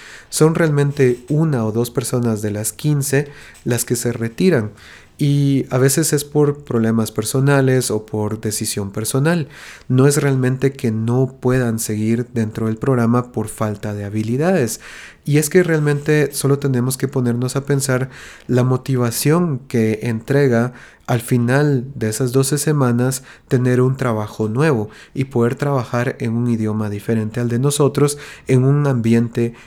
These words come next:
y en un desafío totalmente nuevo. Y hablando de retos, tenemos que hablar sobre el examen Versant. Posiblemente algunos de ustedes que han aplicado a call center han tenido la oportunidad de tomarlo,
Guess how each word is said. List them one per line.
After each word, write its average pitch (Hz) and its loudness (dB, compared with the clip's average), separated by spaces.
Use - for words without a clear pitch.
y 123 2
en 120 4
un 131 2
desafío 123 2
totalmente 110 -4
nuevo. 104 0
Y 135 2
hablando 160 4
de 190 4
retos, 131 2
tenemos 139 0
que - -2
hablar 143 2
sobre 139 2
el 113 0
examen 117 -2
Versant. 113 0
Posiblemente 139 2
algunos 131 2
de 127 4
ustedes 127 0
que 113 -2
han 113 0
aplicado 120 0
a 110 -4
call 123 0
center 131 0
han 131 0
tenido 135 2
la 131 2
oportunidad 113 0
de 110 0
tomarlo, 113 0